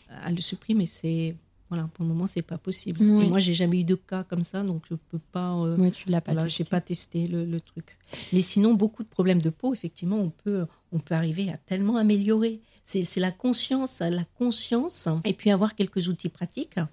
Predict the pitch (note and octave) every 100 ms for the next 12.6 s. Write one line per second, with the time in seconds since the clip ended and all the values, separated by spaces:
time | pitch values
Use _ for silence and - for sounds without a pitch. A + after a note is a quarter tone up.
0 | _ _ _ _ _ _ - E3 - D3+
1 | F3 E3 - D#4+ G3 E3+ - _ _ _
2 | - F3+ E4 D#3 - _ F#3+ - D#3+ -
3 | E3+ - F#3 C4+ B3+ E3+ E3 D#3+ G3+ D#3+
4 | - - A3 A3 F3+ E3 G#3 - B3+ F3
5 | D#3+ _ _ - G#3 G#3 G3+ - _ _
6 | - F3+ F#3 - - A3+ A#3+ B3+ D#4+ -
7 | C4+ C4+ D4 A3+ G3+ C#4 - G#3 G3 F#3+
8 | A3+ - G#3+ G#3 G#3+ A3 G3+ F#3+ F#3 F#3
9 | F3+ F3+ F3 F3 F3 F#3 F#3+ - G3 G3
10 | G3 F#3+ F#3+ F#3+ F3+ A3 B3+ G#3+ - F3
11 | F3 F3+ G#3+ G#3 F3+ G3 F#3+ - F3 E3
12 | E3 E3 E3 E3 E3